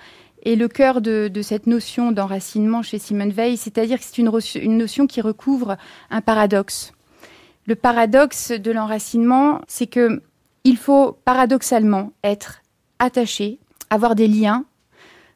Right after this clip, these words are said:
euh, vivants avec une multiplicité de milieux pour pouvoir se détacher. Et ce détachement, il est présent dans la définition puisque, que je viens de lire, puisqu'on voit que,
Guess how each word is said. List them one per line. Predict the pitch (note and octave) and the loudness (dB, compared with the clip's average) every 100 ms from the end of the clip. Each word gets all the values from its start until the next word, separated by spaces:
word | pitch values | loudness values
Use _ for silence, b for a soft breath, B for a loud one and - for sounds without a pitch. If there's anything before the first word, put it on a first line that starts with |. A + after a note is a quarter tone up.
| b G#3 | b -2
euh, | G3+ | 0
vivants | G3+ A#3 A3 G3 A#3 D4 G#3+ | 0 0 2 0 -2 -6 -4
avec | G3+ G#3 | -2 0
une | G#3+ | 4
multiplicité | A#3 C4 C4 A3 B3 A#3+ B3 A#3+ | 4 4 0 0 -2 -2 -2 0
de | G3 | 2
milieux | G3+ A3 G3+ G#3 C4+ B B B _ | 4 2 2 0 -2 B B B _
pour | D#4 - | -4 -4
pouvoir | - E4+ E4+ D#4+ - | -2 2 4 4 0
se | A3 | -4
détacher. | G#3 G3+ G3 - - _ _ _ _ b b b _ | -4 -6 -8 -10 -14 _ _ _ _ b b b _
Et | A#3 | -2
ce | A#3 | 2
détachement, | B3+ C#4 C#4 C4+ D#4 D#4+ | 2 4 2 2 4 6
il | C4 A3+ | 6 2
est | |
présent | - C4 B3+ C4+ | 0 0 4 4
dans | A3 | 4
la | G#3+ | 0
définition | A3 - B3 A#3 D#4 | -4 2 2 4 0
puisque, | C#4+ A#3+ - A3 | 0 -6 -6 -6
que | A#3 | -6
je | G3 | -4
viens | G#3+ | -2
de | A3+ | 0
lire, | D4 D4 | 0 -2
puisqu'on | A#3 - B3+ A#3+ A3 | -10 -8 -6 -4 -4
voit | G3+ C4 C#4+ | -2 -2 -2
que, | - B3+ | -2 -2